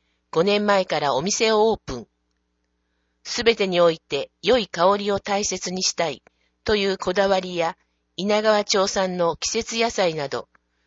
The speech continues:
旬ならではの美味しさを味わってもらいたいという思いで、工夫を凝らした料理をお楽しみください。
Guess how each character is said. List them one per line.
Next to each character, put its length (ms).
旬 460
な 100
ら 140
で 120
は 140
の 260
美 60
味 120
し 80
さ 200
を 60
味 240
わ 80
っ 40
て 140
も 140
ら 100
い 80
た 220
い 100
と 140
い 180
う 80
思 280
い 100
で、 240
工 120
夫 340
を 60
凝 140
ら 100
し 100
た 140
料 240
理 180
を 60
お 100
楽 240
し 160
み 80
く 100
だ 140
さ 220
い。 100